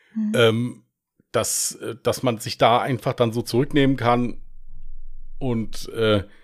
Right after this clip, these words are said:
Speaker 2: ja, dann halt da auch mehr oder weniger dann in Ruhe gelassen wird, ja. Aber hier, es ist so, wenn die beiden schon so lange dabei sind und du hast ja gesagt, dass das so mit die erste war, die bei YouTube halt jetzt so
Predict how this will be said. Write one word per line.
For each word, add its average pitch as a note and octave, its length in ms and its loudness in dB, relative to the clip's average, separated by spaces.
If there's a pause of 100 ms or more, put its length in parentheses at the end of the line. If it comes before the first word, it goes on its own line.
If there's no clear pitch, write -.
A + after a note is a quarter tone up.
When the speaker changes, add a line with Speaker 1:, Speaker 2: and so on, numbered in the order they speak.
(440)
Speaker 2:
ja, G2 220 0
dann G2 280 0
halt F#2+ 340 -4
da F2+ 100 0
auch - 260 -6
mehr F#2 120 -4
oder F2+ 120 -4
weniger F#2 280 -4
dann F2 160 -4
in F#2 80 -2
Ruhe G#2 240 2
gelassen F2 360 2
wird, D#2 260 -10 (180)
ja. F2+ 260 -6 (760)
Aber C3 160 6
hier, C3 340 8
es A#2+ 120 -8
ist - 180 -8
so, G2 320 -6 (520)
wenn B2+ 380 0
die C3+ 120 -2
beiden C3 380 4
schon B2 240 2
so B2 180 0
lange B2+ 280 4
dabei A2+ 340 6
sind C#3 180 -2
und A#2 60 -2
du G2 80 0
hast A2+ 180 0
ja B2+ 60 2
gesagt, A2 320 0
dass A#2 120 -6
das - 140 -6
so A#2+ 80 0
mit A2+ 180 -2
die A2+ 80 -4
erste A#2 640 2
war, A2 180 4
die A2+ 140 -10
bei G#2+ 160 4
YouTube A#2+ 440 0
halt A2 220 6
jetzt A#2 200 -4
so G#2+ 380 -4